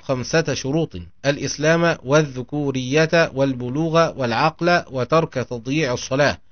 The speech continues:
وأما الذي اتفق على منع تذكيته فالمشركون عبدة الأصنام،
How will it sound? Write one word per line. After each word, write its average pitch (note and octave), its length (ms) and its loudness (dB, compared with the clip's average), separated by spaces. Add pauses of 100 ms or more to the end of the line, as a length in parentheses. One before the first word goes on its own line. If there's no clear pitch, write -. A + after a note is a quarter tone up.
(320)
وأما E3+ 280 4
الذي E3 260 4
اتفق D#3+ 480 -2
على C3+ 380 2
منع D3 240 2
تذكيته C#3 880 -2
فالمشركون D3 800 0
عبدة C3 680 0
الأصنام، C3+ 840 -2